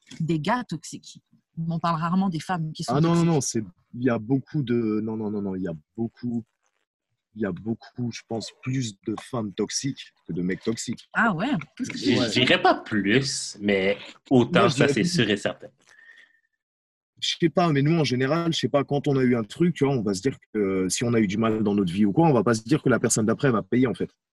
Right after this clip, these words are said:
Speaker 2: Alors que les femmes, elles ont plus cet
Speaker 3: Yeah.
Speaker 2: esprit vengeresse, limite, que les mecs. Les femmes regardent un truc tout con. Regarde, Jude,
Speaker 3: Ouais, ouais,
Speaker 2: là,
Speaker 3: ouais.
Speaker 2: regarde. <clears throat> Comment dire ? Là, toi, t'es à, t'es à Québec. Moi, nous, on est, nous, là, on est à
Speaker 3: À Montréal.
Speaker 2: Trappes.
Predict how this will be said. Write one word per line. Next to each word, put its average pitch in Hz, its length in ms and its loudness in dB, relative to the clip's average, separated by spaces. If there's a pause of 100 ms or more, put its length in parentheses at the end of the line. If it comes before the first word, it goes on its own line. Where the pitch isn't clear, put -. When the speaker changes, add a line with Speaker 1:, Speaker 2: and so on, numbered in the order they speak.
Speaker 2:
Alors 104 140 -2
que - 80 -18 (100)
les 120 140 6
femmes, 165 200 4
elles 120 140 4
ont 131 60 4
plus 185 200 2
cet 151 220 2
Speaker 3:
Yeah. 90 160 -2
Speaker 2:
esprit 143 340 0 (100)
vengeresse, 131 460 4
limite, 104 340 0 (960)
que 117 60 2
les 113 100 6
mecs. 113 360 2 (240)
Les 156 200 8
femmes 233 220 8
regardent 180 380 8
un 185 120 8
truc 214 320 8
tout 285 160 8
con. 143 220 6 (160)
Regarde, 147 380 6 (440)
Jude, 156 320 8 (500)
Speaker 3:
Ouais, 104 160 6
ouais, 180 180 8
Speaker 2:
là, 185 120 10
Speaker 3:
ouais. 180 60 6
Speaker 2:
regarde. 147 440 6 (200)
<clears throat> 175 260 8
Comment 151 180 8
dire ? 139 260 4
Là, 156 180 8
toi, 170 140 8
t'es 131 200 8
à, 113 420 8 (960)
t'es 131 80 6
à 123 100 6
Québec. 160 520 6
Moi, 156 280 6
nous, 170 140 10
on 170 60 10
est, 160 160 8 (220)
nous, 165 140 10
là, 165 120 8
on 135 80 8
est 131 40 8
à 123 40 6
Speaker 3:
À - 20 4
Montréal. - 40 2
Speaker 2:
Trappes. - 260 -2